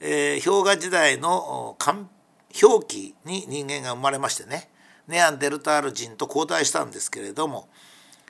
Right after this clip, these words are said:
まあ、日本にずっ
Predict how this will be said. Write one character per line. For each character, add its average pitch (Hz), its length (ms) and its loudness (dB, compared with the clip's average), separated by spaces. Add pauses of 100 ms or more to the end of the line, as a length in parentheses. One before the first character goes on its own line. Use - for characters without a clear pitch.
(120)
ま 196 160 6
あ、 170 40 4
日 170 140 -6
本 202 300 4
に 139 340 -6 (580)
ず 131 140 -6
っ 165 380 -2